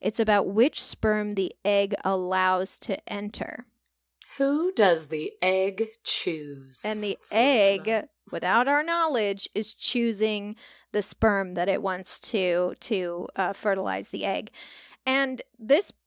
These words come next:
Speaker 1: process has already started in a sense. As we mentioned earlier, our diets changed to include grains and dairy,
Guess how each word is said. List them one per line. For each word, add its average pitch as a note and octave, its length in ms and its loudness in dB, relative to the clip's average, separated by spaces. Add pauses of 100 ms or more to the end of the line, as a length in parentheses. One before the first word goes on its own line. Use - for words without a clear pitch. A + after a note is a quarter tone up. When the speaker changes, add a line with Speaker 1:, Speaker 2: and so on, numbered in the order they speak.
(160)
Speaker 1:
process G#3 960 0
has A3 180 0
already G#3+ 260 4
started G3 540 0
in F#3+ 120 -2
a G3+ 80 -4
sense. - 480 -8
As G3+ 220 0
we G#3+ 100 4
mentioned G#3+ 400 0
earlier, G#3 520 2
our G3 80 -4 (100)
diets F3+ 480 -4
changed F#3 500 -6
to G#3 100 -8
include F#3 380 -10
grains F#3+ 380 -8
and G3+ 160 -10
dairy, D4 480 4